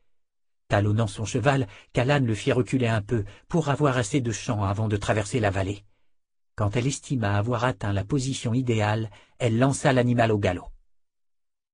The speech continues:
Une pluie de flèches et de lances lui rappela que ses ennemis aussi pouvaient la voir grâce au feu de sorcier. Elle allait devoir jouer serré. Après avoir survolé des milliers de fantassins,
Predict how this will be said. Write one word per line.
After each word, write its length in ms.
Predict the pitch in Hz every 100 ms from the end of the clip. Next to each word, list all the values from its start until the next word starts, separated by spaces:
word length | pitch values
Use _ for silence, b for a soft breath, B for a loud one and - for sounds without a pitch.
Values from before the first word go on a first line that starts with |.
| -
Une 180 | 117 123
pluie 220 | - 139
de 100 | 131
flèches 360 | - 147 123
et 40 | 131
de 80 | 123
lances 320 | 127 117 -
lui 120 | 120
rappela 360 | 113 110 127 107
que 80 |
ses 280 | 113 123 110
ennemis 260 | 117 117 113
aussi 340 | 117 - 117
pouvaient 260 | 101 104 104
la 120 | 101
voir 320 | 101 104 90
grâce 260 | 92 95 -
au 60 |
feu 160 | 101 120
de 100 | 104
sorcier. 500 | - 95 - 104 - _ _ _ _ _ _ -
Elle 180 | 113 117
allait 220 | 117 110
devoir 360 | 113 110 107
jouer 260 | 101 107 101
serré. 500 | - 107 78 - - _ _ _ _ _ _ _ _ _ _ -
Après 440 | 107 104 135 123
avoir 260 | 117 113 113
survolé 560 | - 123 113 120 120 117
des 120 | 110
milliers 340 | 120 117 120
de 120 | 117
fantassins, 640 | 101 120 107 110 - 101 87